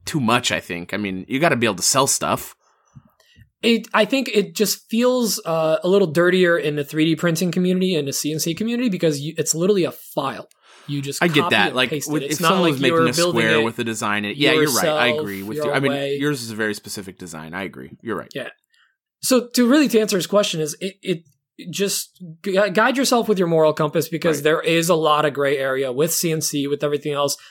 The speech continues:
Speaker 2: But listen, if you're building something exactly like something that Dan built or Mike built or I built, uh, we're not gonna be upset. If anything, we're probably gonna be flattered,
Speaker 1: Yeah.
Speaker 2: you know? Uh, so just make sure you're not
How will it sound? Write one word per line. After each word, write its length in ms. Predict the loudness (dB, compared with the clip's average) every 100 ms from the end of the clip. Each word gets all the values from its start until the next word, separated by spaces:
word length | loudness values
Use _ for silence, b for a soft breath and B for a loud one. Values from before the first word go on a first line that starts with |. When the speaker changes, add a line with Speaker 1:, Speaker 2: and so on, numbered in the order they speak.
| B _
Speaker 2:
But 260 | -10 -2 2
listen, 280 | 2 2 0
if 100 | 2
you're 140 | 2
building 400 | 2 0 2 2
something 580 | 0 0 0 0 -2 -4 -4
exactly 640 | -2 2 2 2 2 2
like 320 | 4 4 2
something 300 | -4 -4 -2
that 180 | -2 -2
Dan 360 | -4 -2 -2 0
built 280 | 2 2 -2
or 160 | -6
Mike 260 | -4 -4 0
built 320 | 2 2 0
or 60 | -2
I 100 | 2
built, 300 | 2 2 b b b _ _ _ _ -12
uh, 80 | -2
we're 180 | 2 4
not 80 | 4
gonna 100 | 4
be 80 | 4
upset. 280 | 4 2
If 80 | 4
anything, 260 | 2 2 2
we're 220 | 0 -2
probably 220 | -6 -2
gonna 100 | 0
be 80 | 0
flattered, 440 | -4 -4 0 0 -2
Speaker 1:
Yeah. 120 | -10 b b b _ -8
Speaker 2:
you 120 | -2 2
know? 300 | 4 2 b b _ _
Uh, 100 | -6
so 500 | -2 2 4 2 -2 _ _ _ _ _ _ -4
just 320 | -2 -2 0
make 220 | 0 2
sure 140 | 2
you're 140 | 4 4
not 260 | 6 4